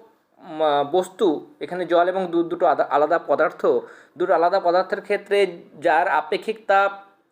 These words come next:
কম হয় সেটা কিন্তু বেশি তাপ গ্রহণ করতে পারে, সেটা কিন্তু উষ্ণতা বৃদ্ধির পরিমাণ বেশি হয়। যেহেতু জলের আপেক্ষিক তাপ বেশি, দুধের আপেক্ষিক তাপ কম, দুধের আপেক্ষিক তাপ কম মানে সেটা বেশি তাড়াতাড়ি গরম হবে,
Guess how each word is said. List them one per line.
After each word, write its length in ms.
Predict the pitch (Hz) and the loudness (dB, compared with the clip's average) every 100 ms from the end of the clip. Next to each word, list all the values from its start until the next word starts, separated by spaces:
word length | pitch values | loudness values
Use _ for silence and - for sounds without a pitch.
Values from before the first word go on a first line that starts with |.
| - | -4
কম 260 | 190 220 | 0 0
হয় 240 | 208 151 143 | 0 -2 -2
সেটা 220 | 190 190 | -2 -2
কিন্তু 440 | 208 208 202 226 - 131 | 0 2 2 0 -6 -6
বেশি 280 | 170 170 | -6 -4
তাপ 180 | 220 196 | -2 -2
গ্রহণ 320 | 170 175 175 | 0 -2 -4
করতে 240 | 175 170 170 | -6 -6 -2
পারে, 280 | 151 131 170 | 0 -2 -2
সেটা 300 | 165 165 165 | -6 -6 -10
কিন্তু 280 | 160 160 | -8 -10
উষ্ণতা 400 | 147 - 156 160 | -12 -10 -8 -6
বৃদ্ধির 520 | 139 117 135 139 170 165 | -8 -10 -12 -10 -10 -8
পরিমাণ 240 | 139 147 | -8 -6
বেশি 240 | 127 139 | -8 -8
হয়। 180 | 127 87 - - - _ | -8 -10 -10 -20 -20 _
যেহেতু 360 | 131 190 196 214 | 0 0 2 2
জলের 300 | 165 170 185 | 2 2 2
আপেক্ষিক 420 | 185 190 202 196 | 2 -4 -8 -4
তাপ 140 | 196 175 156 | -2 0 0
বেশি, 380 | 190 208 190 - _ _ _ _ _ | -2 -4 -12 -14 _ _ _ _ _
দুধের 320 | 143 202 202 214 | -8 -6 0 0
আপেক্ষিক 500 | 208 190 202 202 - | 0 -4 -6 -10 -2
তাপ 200 | 170 175 - | -2 -2 0
কম, 320 | 180 170 196 - - | 0 0 -6 -18 -10
দুধের 340 | 165 180 190 | -8 -4 -2
আপেক্ষিক 500 | 196 - 170 - 190 _ | -2 -4 -12 -12 -16 _
তাপ 200 | 165 160 - | -2 -2 0
কম 220 | 165 160 | 0 2
মানে 200 | 160 160 | -2 -6
সেটা 260 | - 165 160 - - - | -6 -2 -2 -2 -20 -10
বেশি 520 | 156 156 - 220 226 | -10 -10 -8 -6 -4
তাড়াতাড়ি 560 | 226 131 135 131 196 214 | -2 0 0 0 0 2
গরম 280 | 180 165 | 2 2
হবে, 400 | 156 139 135 139 | 0 0 0 -4